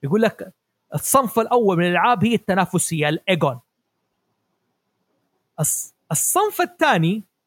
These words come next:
هي الإيليا، وتعني ب-، باللاتينية النرد.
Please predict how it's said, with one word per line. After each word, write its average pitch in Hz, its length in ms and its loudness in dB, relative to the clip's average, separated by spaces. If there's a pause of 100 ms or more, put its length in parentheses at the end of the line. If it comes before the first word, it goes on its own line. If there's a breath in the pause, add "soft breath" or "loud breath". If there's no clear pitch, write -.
(140)
هي 214 200 4
الإيليا، 220 720 2 (1600)
وتعني 220 320 2
ب-، 180 320 0
باللاتينية 202 640 2
النرد. 175 460 2